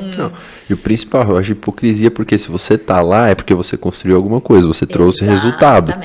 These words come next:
Speaker 2: mas
Speaker 1: Então,
Speaker 2: é
Speaker 1: tipo
Speaker 2: esse,
Speaker 1: assim
Speaker 2: mas esse, mas é, é isso que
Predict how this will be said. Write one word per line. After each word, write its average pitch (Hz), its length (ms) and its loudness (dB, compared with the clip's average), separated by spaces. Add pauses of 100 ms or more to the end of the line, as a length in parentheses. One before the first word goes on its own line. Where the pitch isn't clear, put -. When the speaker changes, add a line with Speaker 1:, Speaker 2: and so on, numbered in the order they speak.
(220)
Speaker 2:
mas - 180 -6
Speaker 1:
Então, 113 120 4
Speaker 2:
é 113 40 6
Speaker 1:
tipo 113 180 -2
Speaker 2:
esse, 127 100 2
Speaker 1:
assim 135 100 0
Speaker 2:
mas 104 180 0
esse, 214 500 -10
mas 190 220 -10
é, 202 240 -10
é 190 120 -8
isso 202 280 -14
que 202 300 -14